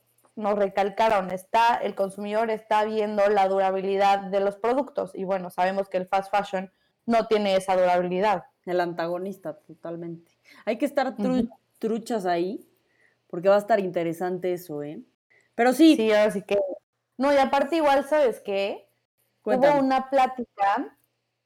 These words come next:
Speaker 1: o sea, no nada más hubo esa, o sea, esa era de la moda contra el covid.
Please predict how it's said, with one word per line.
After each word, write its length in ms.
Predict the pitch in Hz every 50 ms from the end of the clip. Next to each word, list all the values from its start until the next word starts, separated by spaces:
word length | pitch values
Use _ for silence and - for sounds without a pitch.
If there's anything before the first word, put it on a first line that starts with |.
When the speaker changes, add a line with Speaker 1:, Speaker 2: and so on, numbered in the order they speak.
| _ _ _ _
Speaker 1:
o 140 | - 196 208
sea, 180 | 208 233 214 214
no 140 | 226 247 254
nada 200 | 269 269 247 226
más 300 | 226 214 214 208 - 233
hubo 240 | 233 220 208 202
esa, 320 | 202 214 202 - 202 180 - -
o 40 | 190
sea, 120 | 185 220
esa 260 | 226 233 - 277 277
era 400 | 269 254 254 262 269 277 269 - _ _ _ _ -
de 120 | 202 208
la 120 | 202 196 202
moda 540 | 214 208 220 226 233 254 277 320 311 - -
contra 240 | 202 196 196 185 185
el 100 | 185 185
covid. 400 | - 185 185 214 208 185 160